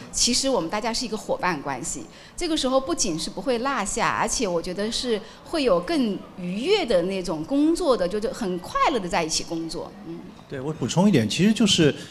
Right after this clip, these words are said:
Speaker 2: 因为我们做研究的，其实非常强调独特性，就跟别人不一样。就是如果你做的研究，大家都在做，都是大陆货，你说的话别人也在说，就没有意义。所以我是觉得，在我们看来，那种独特性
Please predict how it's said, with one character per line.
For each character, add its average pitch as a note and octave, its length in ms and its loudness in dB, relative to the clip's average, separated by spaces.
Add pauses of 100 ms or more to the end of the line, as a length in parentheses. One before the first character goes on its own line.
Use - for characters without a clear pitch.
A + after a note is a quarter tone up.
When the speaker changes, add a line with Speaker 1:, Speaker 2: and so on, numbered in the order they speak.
Speaker 2:
因 G#3+ 100 8
为 A3+ 80 12
我 B2+ 60 12
们 A#2 140 10
做 G#3 120 12
研 A2+ 240 12
究 G3+ 220 12
的， C3 220 12
其 D#3 180 4
实 E3+ 80 8
非 G#3 160 6
常 D3 160 8
强 F2+ 320 2
调 G#2+ 320 4 (160)
独 A2+ 180 4
特 A#2 200 6
性， G2+ 280 0
就 C#3+ 120 -2
跟 G#3+ 160 8
别 C#3+ 100 12
人 D#3+ 140 12
不 A#3+ 180 8
一 G#2 140 6
样。 F#2 180 0 (340)
就 A3+ 140 8
是 C#3+ 100 10
如 F3+ 60 10
果 A#3+ 80 12
你 D3 140 10
做 A3+ 160 10
的 F3+ 60 10
研 C3 200 10
究， F#3+ 180 8 (480)
大 G3+ 120 10
家 G3 100 12
都 A#3 160 8
在 G#3 160 12
做， C#3+ 280 10
都 G3 140 6
是 G3+ 60 2
大 E3 160 6
陆 D#3 160 8
货， D3 200 8
你 C#3+ 120 8
说 G#3 220 8
的 G3+ 80 10
话 F#3 180 10
别 C3+ 160 6
人 G3 100 10
也 D3 60 10
在 B2 140 8
说， B2 340 6 (180)
就 F3+ 140 6
没 E3 80 6
有 F3 140 10
意 D3+ 60 10
义。 A#2 320 8
所 F3+ 180 4
以 F3 120 8
我 A#2+ 200 6
是 F#3 160 2
觉 D3 160 4
得， D3+ 200 6 (320)
在 A#3 140 6
我 B2+ 220 6
们 G#2 100 -4
看 F3+ 180 2
来， B2+ 120 8
那 F3+ 140 2
种 A#2+ 180 2
独 G#2+ 160 -2
特 G3 240 4
性 A2+ 240 -2